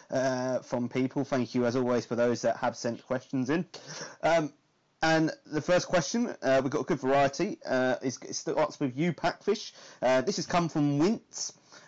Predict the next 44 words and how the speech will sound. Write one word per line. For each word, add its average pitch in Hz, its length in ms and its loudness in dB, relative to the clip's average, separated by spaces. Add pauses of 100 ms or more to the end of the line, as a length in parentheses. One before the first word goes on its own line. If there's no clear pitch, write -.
So, 123 320 2 (220)
you 175 140 2
have 160 140 2
a 151 60 0
very 196 220 2
strong 185 300 0
squad 151 480 0
coming 147 260 2
in 143 160 4
at 120 180 -2
seventy-eight 160 680 0
point 135 220 -2
zero 135 360 2
five 147 380 0
rating 123 440 0
and 110 140 -4
a 107 40 -4
wage 135 440 0
bill 110 280 -2 (260)
just 240 220 -4
a 214 60 0
fraction - 420 -2
under 120 280 2
eight 113 180 0
million. 92 400 -6 (300)
You 110 100 -4
have 113 140 0
ten 160 280 0
players 117 440 2
above 113 420 2
eighty. 104 600 -4 (580)
Was 180 160 0
it - 80 -2
a 208 40 0
strategy 180 540 2
of 117 80 0
yours 123 260 0
to 123 100 -8
build 120 260 -2
such - 260 -4
a 180 80 0
high 175 240 0
rating 165 440 2
squad, 113 440 -2